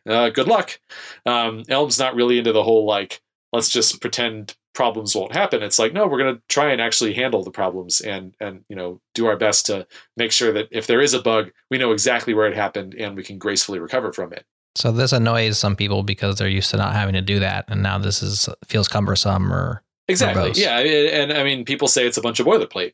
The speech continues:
Speaker 1: right? It's, it's, it's stuff that I don't have to do in JavaScript, and I do have to do in Elm. Um, so, uh, one, so we're kind of, like,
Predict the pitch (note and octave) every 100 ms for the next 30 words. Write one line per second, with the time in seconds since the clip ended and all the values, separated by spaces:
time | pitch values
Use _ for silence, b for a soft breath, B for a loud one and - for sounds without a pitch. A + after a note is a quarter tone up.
0 | - G#2 A2 G#2+ - A#2 - - A2 -
1 | - C#3+ B2+ A#2+ G#2+ A2+ C3 G#2+ B2+ -
2 | C3 C#3 G#2+ C3+ E3+ - G#2 - G2 G2
3 | F#2 A2+ A2+ A2+ - - F#2 F2+ E3 G2
4 | - _ B B B - B2 B2 A2+ G#2+
5 | G#2+ _ - _ _ - - F#3 F3 E3+
6 | C#3+ D3 D3 D3 G3+ - - D#3+ C#3+ C#3+
7 | G#3+ G3 C3+ A2+